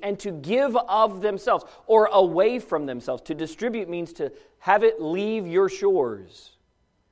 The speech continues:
Willing to communicate. Notice the very next phrase, "laying up in store for themselves." In this instance, when you lay in store by giving to God and his work, you are laying in store for yourself in heaven.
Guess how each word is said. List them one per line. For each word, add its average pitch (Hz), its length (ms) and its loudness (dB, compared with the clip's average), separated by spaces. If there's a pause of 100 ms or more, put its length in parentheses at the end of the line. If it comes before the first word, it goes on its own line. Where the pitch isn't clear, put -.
(480)
Willing 262 520 6
to - 140 -10
communicate. 190 800 -6 (200)
Notice 247 340 2
the 254 80 -6
very 269 240 6
next - 220 2
phrase, 269 520 6
"laying 277 680 4 (120)
up 247 340 8 (120)
in 247 440 -2
store 185 920 -4 (420)
for 262 220 6
themselves." 254 840 4
In 202 120 0
this 311 200 -2
instance, 208 380 -2
when 202 180 0
you 311 240 2
lay 330 240 4
in 269 100 -2
store 233 440 2
by 196 200 2
giving 220 340 -2
to 196 100 -6
God 190 260 0
and 180 100 -6
his 156 140 -8
work, 220 320 0 (160)
you 220 200 2
are 214 120 8
laying 247 400 4
in 214 120 -2
store 220 320 2
for 220 140 0
yourself 190 640 0
in 220 140 -6
heaven. 165 400 -8